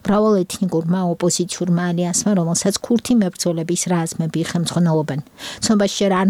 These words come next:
მოხოლია სირიის პრეზიდენტის გამოხმაურება. ამ განცხადების ფონია ერაყის მთავრობის ჯარებისა და მისი მოკავშირეების ბრძოლა ჩრდილოეთ ერაყში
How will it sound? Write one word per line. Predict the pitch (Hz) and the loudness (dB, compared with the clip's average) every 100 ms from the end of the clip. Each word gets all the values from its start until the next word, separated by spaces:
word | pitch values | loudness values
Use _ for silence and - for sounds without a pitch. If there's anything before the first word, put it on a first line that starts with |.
| 185 | 2
მოხოლია | 180 185 165 170 175 | 2 -2 0 0 0
სირიის | 175 - 185 175 175 - | 0 0 0 0 -2 0
პრეზიდენტის | 175 165 175 170 165 - 156 - | 0 2 0 0 -2 -2 -2 -2
გამოხმაურება. | 165 156 156 - 165 156 147 143 - - - - - | -2 -2 -2 -2 0 0 -2 -4 -8 -16 -12 -8 0
ამ | 240 | 2
განცხადების | 214 196 196 190 190 160 160 | 2 0 0 -2 -4 -4 -6
ფონია | - 190 190 196 180 | -2 2 4 4 2
ერაყის | 175 170 185 - 185 | -2 0 -2 -2 -6
მთავრობის | - 185 175 190 185 180 | -4 -2 0 0 0 0
ჯარებისა | 196 175 175 175 - 185 | 0 2 2 0 0 2
და | 190 | 2
მისი | 180 - 180 | 2 2 0
მოკავშირეების | 160 170 - 170 156 156 - | -2 -4 0 0 0 -4 -4
ბრძოლა | - 185 180 185 | 0 2 2 2
ჩრდილოეთ | - 220 208 208 175 | 0 4 4 4 -2
ერაყში | 165 156 - | -4 -4 0